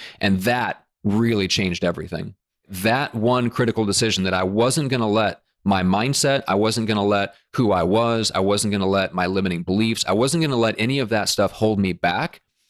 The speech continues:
I was just gonna do what successful people do and see what happens. That decision changed everything. Because what I did is I ended up getting out of all, all of the different partnerships I was in. I went all in on my agency where I had a hundred percent control,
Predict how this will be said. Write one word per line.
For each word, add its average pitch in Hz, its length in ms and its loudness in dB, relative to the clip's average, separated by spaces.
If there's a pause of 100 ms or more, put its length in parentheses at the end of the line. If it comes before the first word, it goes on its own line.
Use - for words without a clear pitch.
(220)
I 113 100 0
was 117 160 2
just 139 160 0
gonna 127 160 0
do 120 340 2
what 117 220 2
successful 107 520 -2
people 92 280 -2
do 87 400 0 (260)
and 92 160 0
see - 160 0
what 92 160 2
happens. 87 420 -4
That 110 260 0
decision 95 420 0
changed 90 340 -4
everything. 92 480 -2 (420)
Because 117 280 4
what 113 100 2
I 107 120 4
did 180 260 2
is 107 140 2
I 107 120 2
ended 113 160 2
up 98 120 -2
getting 110 280 0
out 113 240 0
of 101 320 0 (100)
all, 113 360 2
all 123 240 2
of 139 60 0
the 135 80 0
different 120 280 -4
partnerships 110 520 -2
I 101 80 2
was 101 180 0
in. 90 300 -2 (380)
I 101 120 2
went 101 260 0
all 127 280 2
in 143 100 -2
on 123 120 -2
my 107 120 0
agency 92 500 -2
where 98 160 0
I 95 60 0
had 95 160 -2
a 92 40 0
hundred 110 260 -2
percent 113 280 -2
control, 104 600 0